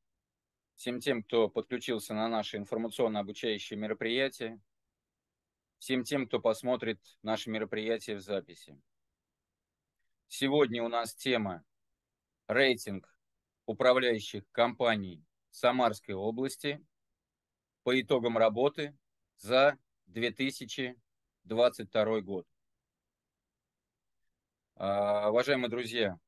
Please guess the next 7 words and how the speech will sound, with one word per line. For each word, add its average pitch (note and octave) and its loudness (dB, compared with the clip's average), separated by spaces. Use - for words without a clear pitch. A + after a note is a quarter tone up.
напоминаю, B2 0
что A#2+ -10
данный D3+ 2
рейтинг C#3+ -2
выходит B2+ -4
ежегодно. A2 -2
А, G#2+ -4